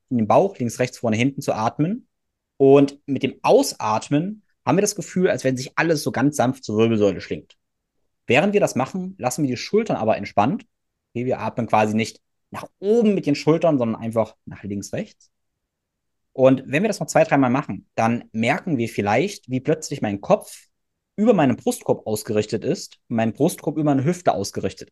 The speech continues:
ist. Und wenn wir jetzt auch lange ausatmen, merken wir vielleicht automatisch, wie ich mich dabei irgendwie ein bisschen entspanne.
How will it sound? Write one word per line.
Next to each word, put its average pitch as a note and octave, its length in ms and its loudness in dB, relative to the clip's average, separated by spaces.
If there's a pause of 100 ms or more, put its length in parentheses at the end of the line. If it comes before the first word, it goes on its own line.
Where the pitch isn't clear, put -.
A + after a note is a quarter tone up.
ist. - 220 -14 (840)
Und A#2+ 80 -4
wenn A#2+ 80 2
wir C#3 60 8
jetzt C#3 100 0
auch C3+ 80 -4
lange C3 380 2
ausatmen, G#2+ 500 -2
merken C3+ 280 0
wir D3 40 -4
vielleicht - 260 -4
automatisch, A#2 800 0
wie A#2 180 -4
ich A#2+ 120 -6
mich B2 100 -6
dabei A2+ 240 2
irgendwie A#2 240 -2
ein A2 40 -4
bisschen - 240 -10
entspanne. C#3 500 0